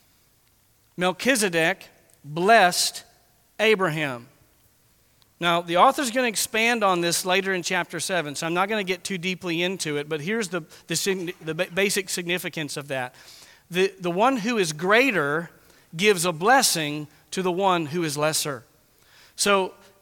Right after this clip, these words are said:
Melchizedek calls on God to bless Abraham, and the point that the author here wants us to see is that that means that Melchizedek was superior to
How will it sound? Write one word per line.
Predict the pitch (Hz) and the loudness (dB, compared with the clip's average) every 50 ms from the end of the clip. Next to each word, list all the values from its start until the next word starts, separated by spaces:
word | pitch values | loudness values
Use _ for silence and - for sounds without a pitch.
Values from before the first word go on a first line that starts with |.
| _ - | _ -4
Melchizedek | 190 190 175 - - 277 320 240 220 196 180 175 175 180 - | -2 -2 0 0 2 2 2 2 2 2 2 2 2 2 0
calls | - - - 202 208 214 233 254 247 214 220 | -6 -6 0 4 6 6 8 6 6 2 0
on | - 214 196 190 180 175 165 | 0 0 0 0 0 -2 -2
God | 165 226 262 262 220 180 165 165 165 165 - | 2 4 6 8 8 8 8 6 2 0 -4
to | - 185 170 | -8 -8 -6
bless | 151 170 214 233 233 208 196 - - - - - - - _ _ - | -4 0 4 6 6 6 4 2 -2 -2 -4 -8 -16 -20 _ _ -2
Abraham, | 226 240 254 262 202 208 185 151 135 160 156 147 143 143 151 175 208 202 _ _ _ _ _ _ _ _ _ - | 2 2 2 2 2 0 0 0 -2 -4 -4 -2 -2 -2 -4 -6 -8 -12 _ _ _ _ _ _ _ _ _ -6
and | 175 180 | -4 -4
the | 180 | -4
point | - - 214 233 240 247 233 196 | -2 0 2 2 2 2 0 0
that | 202 202 190 | -2 0 0
the | 185 190 | 2 4
author | 196 214 220 - 214 196 | 6 6 6 4 2 -4
here | 143 180 247 294 277 | -2 0 2 2 2
wants | 226 208 190 170 - - | 2 0 0 -2 -2 -4
us | 202 180 - | -4 -4 -4
to | - 202 | -4 -2
see | 175 - - 233 254 226 | -2 -2 0 0 0 0
is | 190 160 | 0 0
that | 156 180 185 180 - - 151 | 2 0 0 0 -2 -4 2
that | 185 208 226 - 202 | 4 4 4 4 0
means | 190 180 196 233 269 262 196 165 160 165 190 180 160 165 | -4 -4 -2 0 0 0 0 0 0 -2 -4 -4 -4 -4
that | 185 175 | -4 -4
Melchizedek | 180 175 175 170 165 - - 240 269 208 202 170 160 160 151 156 156 - | -2 -2 -2 -2 -2 -2 -2 -2 -2 -2 -2 -2 0 0 0 0 0 -2
was | 175 170 170 151 | -4 -4 -4 -4
superior | - - 185 - - - 208 262 285 254 190 156 147 143 147 165 160 | -4 -6 -8 -8 -6 -2 0 0 2 2 2 0 0 -2 -4 -4 -6
to | - - 170 160 165 180 | -6 -6 -4 -2 -2 -4